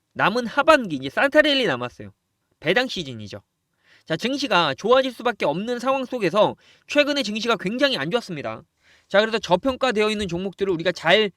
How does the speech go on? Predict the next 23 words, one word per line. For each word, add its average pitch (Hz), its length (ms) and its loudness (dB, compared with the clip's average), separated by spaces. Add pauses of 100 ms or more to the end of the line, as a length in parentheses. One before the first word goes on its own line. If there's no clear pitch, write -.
(220)
선별해서 233 800 4 (160)
들어갈 180 420 -2
때 180 320 -2 (360)
연말은 185 540 2 (480)
따뜻하게 247 440 -2
보낼 156 200 -4
수 147 120 -8
있다는 202 340 -4
거 139 340 -4 (240)
여러분들 143 280 -6
기억하시기 147 520 -4
바라겠습니다. 110 540 -4 (540)
자, 175 120 -2
지금 214 220 -4
휴림 294 280 -4
로봇이 226 560 0 (560)
지속적으로 254 800 2
좀 233 160 -6
상승이 262 360 -4
나와주면서 226 640 0
눌림목까지 220 640 -4
들어오고 185 420 0
있어요. 131 680 2